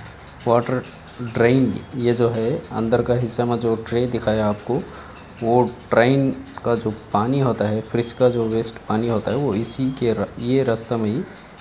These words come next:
ये drain से ही तो आपको आएगा, बैक side आएगा, water tray को आएगा। इसी को आप आराम से साफ़ करना चाहिए।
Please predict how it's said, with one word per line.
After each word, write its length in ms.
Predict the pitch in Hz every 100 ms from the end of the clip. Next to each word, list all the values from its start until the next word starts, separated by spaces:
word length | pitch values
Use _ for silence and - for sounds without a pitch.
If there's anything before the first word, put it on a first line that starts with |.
| -
ये 140 | 123 123
drain 320 | 107 117 131
से 160 | 139 131
ही 140 | 127
तो 140 | 143 123
आपको 340 | 110 - 90 - - - - -
आएगा, 360 | 110 98 98
बैक 240 | 98 104 107
side 200 | - 127
आएगा, 320 | 95 95 - - - -
water 300 | 110 110 -
tray 260 | 117 120 123
को 120 | 107
आएगा। 300 | 101 95 95 - - - - - -
इसी 200 | 135 139
को 120 | 135
आप 100 | 127
आराम 420 | 117 113 123 131
से 160 | 131 139
साफ़ 300 | - 123 123
करना 240 | - 120 123
चाहिए। 460 | - 120 123 131